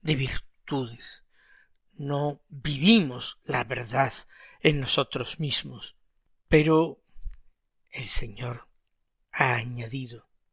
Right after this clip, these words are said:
Dios lo puede todo. Para los hombres imposible, pero Dios lo puede todo.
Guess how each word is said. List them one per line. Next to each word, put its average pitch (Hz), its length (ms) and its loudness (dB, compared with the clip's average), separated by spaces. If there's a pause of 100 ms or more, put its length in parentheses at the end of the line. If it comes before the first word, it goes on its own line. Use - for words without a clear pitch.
(960)
Dios 127 600 -8 (380)
lo - 280 -6
puede 120 540 -10 (440)
todo. - 420 0 (400)
Para 151 240 6
los 147 220 2
hombres 185 440 4
imposible, - 760 -8 (420)
pero 151 240 6
Dios 165 340 2
lo 135 160 -6
puede 123 380 -2
todo. 117 440 -10